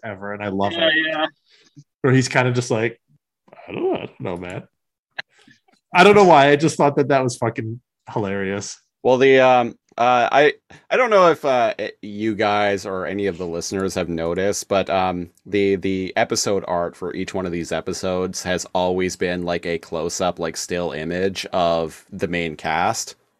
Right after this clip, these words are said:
Speaker 1: Yeah.
Speaker 3: Like, the, the, the, the main, the main characters. So the only one left, uh, is Femur,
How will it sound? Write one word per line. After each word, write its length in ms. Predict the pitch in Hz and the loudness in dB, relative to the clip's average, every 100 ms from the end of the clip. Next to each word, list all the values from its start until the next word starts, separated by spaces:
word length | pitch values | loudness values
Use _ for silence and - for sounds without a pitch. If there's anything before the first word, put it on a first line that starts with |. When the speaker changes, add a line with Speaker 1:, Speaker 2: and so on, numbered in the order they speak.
| - | -4
Speaker 1:
Yeah. 300 | 120 101 - _ - | -2 -2 -6 _ -8
Speaker 3:
Like, 140 | 90 | -4
the, 180 | 92 87 | -4 -4
the, 240 | 67 90 | -4 -4
the, 220 | 82 95 - 95 87 | -4 -8 -8 -12 -8
the 80 | 85 | -6
main, 440 | 90 87 87 - | -4 -4 -6 -6
the 160 | 98 92 - | -6 -6 -6
main 340 | 107 117 101 | -2 0 -2
characters. 540 | - 98 85 90 87 | -2 -4 -4 -6 -6
So 400 | - 107 98 92 - - _ | -4 0 0 0 -6 -16 _
the 80 | 135 | 2
only 220 | 202 220 | 6 6
one 280 | 180 175 156 | 6 6 4
left, 560 | 113 107 123 - - - _ _ - | 2 2 2 0 -14 -16 _ _ -2
uh, 180 | 101 98 | 0 0
is 160 | 90 | -4
Femur, 480 | - 101 104 127 127 | -6 -4 -2 -2 -2